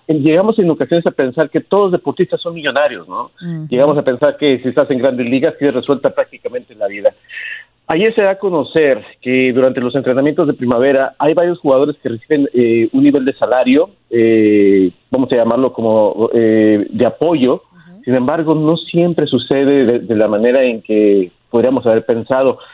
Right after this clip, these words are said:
Speaker 1: Ayer se llega a revelar que los salarios que llegan a recibir son sumamente bajos. Hoy, cuando se viene este tipo de emergencias,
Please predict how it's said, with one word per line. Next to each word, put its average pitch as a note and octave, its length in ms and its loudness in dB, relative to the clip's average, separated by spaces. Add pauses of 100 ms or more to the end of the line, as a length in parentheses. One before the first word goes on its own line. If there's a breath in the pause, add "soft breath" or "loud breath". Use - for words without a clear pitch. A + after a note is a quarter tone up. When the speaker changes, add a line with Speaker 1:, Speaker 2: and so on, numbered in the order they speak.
(240 loud breath)
Speaker 1:
Ayer E3+ 340 0
se G3 100 2
llega D3+ 440 2
a C#3 40 0
revelar A#2 720 0
que A#2 120 -12
los A2+ 180 -8
salarios - 800 -8
que A#2+ 60 -16
llegan C3+ 240 0
a B2 40 2
recibir A#2+ 400 -2
son C#3+ 300 2 (160)
sumamente C3+ 560 -2
bajos. G#2 580 -8 (160)
Hoy, F#3 320 0
cuando C3+ 240 0
se B2+ 100 -4
viene C#3+ 220 2
este D3 160 -4
tipo D3+ 280 -2
de C3 100 0
emergencias, A#2+ 760 -2